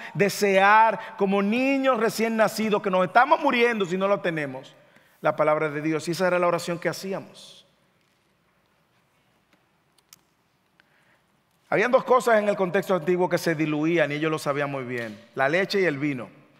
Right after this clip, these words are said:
Bueno, yo diría que en el contexto antiguo, yo creo que en mi país también diluyen la leche. Am, pero Pedro usa estas palabras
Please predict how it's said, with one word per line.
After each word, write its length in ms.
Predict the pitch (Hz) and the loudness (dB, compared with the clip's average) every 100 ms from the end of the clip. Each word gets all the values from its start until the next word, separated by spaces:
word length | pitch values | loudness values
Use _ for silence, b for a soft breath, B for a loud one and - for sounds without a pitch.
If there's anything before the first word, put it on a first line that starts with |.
| b b b b | b b b b
Bueno, 180 | - 247 | -4 0
yo 140 | 175 | 0
diría 240 | 185 220 233 | 0 2 2
que 80 | 202 | 0
en 140 | 196 | -2
el 60 | 185 | 0
contexto 420 | 170 165 - 165 | -2 -2 -2 -2
antiguo, 380 | 143 180 196 156 | 0 -2 0 -2
yo 120 | 151 | 0
creo 120 | 170 | 0
que 100 | 170 | 0
en 40 | |
mi 100 | 170 | 0
país 320 | 160 151 147 151 | 2 4 2 2
también 280 | 151 147 151 | 0 0 -4
diluyen 400 | 143 143 147 143 | -4 -4 -4 -2
la 120 | 131 | 0
leche. 400 | 143 156 131 120 B B B B B _ | 0 -2 -6 -10 B B B B B _
Am, 480 | 131 139 127 113 98 - - - _ _ _ _ _ _ _ | 0 0 -2 -8 -12 -18 -20 -20 _ _ _ _ _ _ _
pero 400 | 165 190 175 165 - - - - _ _ _ _ _ _ _ _ _ - _ _ _ _ | 0 2 2 -2 -6 -18 -20 -20 _ _ _ _ _ _ _ _ _ -20 _ _ _ _
Pedro 260 | - 185 196 | -2 0 2
usa 200 | 190 175 | 0 -2
estas 260 | 165 185 - | -2 -4 0
palabras 880 | 160 156 165 139 127 120 - - | 2 4 2 2 -2 -4 -10 -16